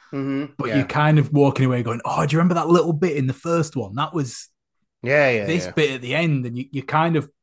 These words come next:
Speaker 2: putting the puzzle together rather than, you know, walking away from, like, I don't know, The Babadook being like, "Oh, God, how, how depressing was that?" <laughs> You know?
Speaker 1: <laughs>
Speaker 2: So I think it, it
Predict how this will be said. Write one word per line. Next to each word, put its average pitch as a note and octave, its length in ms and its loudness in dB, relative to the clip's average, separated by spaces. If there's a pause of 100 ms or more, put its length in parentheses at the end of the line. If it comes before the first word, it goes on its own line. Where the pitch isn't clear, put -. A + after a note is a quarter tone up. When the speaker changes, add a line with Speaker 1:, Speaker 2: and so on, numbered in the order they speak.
(100)
Speaker 2:
putting C#3+ 320 -2
the A#2 80 -8
puzzle C#3 340 -4
together G#2 440 -8
rather A2 400 0
than, G#2+ 360 -2 (1080)
you C3+ 120 -4
know, G2+ 280 -6 (280)
walking A#2+ 400 0
away A2+ 220 2
from, A2+ 140 -4
like, A2 180 -4 (500)
I A2 100 -6
don't G#2+ 100 -8
know, G2+ 60 -8
The G#2+ 100 -8
Babadook G2+ 600 -4
being G2 200 -8
like, G2+ 220 -10 (540)
"Oh, G2+ 320 -4
God, A2 420 -2 (600)
how, C3 500 2
how C3+ 180 2
depressing B2+ 540 0
was A#2 160 0
that?" B2 260 0
<laughs> - 0 -
You D3 100 4
know? F#3+ 240 4 (320)
Speaker 1:
<laughs> D3+ 1160 -4
Speaker 2:
So D3 140 0
I - 20 0
think F#3+ 240 2
it, F3 160 4
it E3 180 -4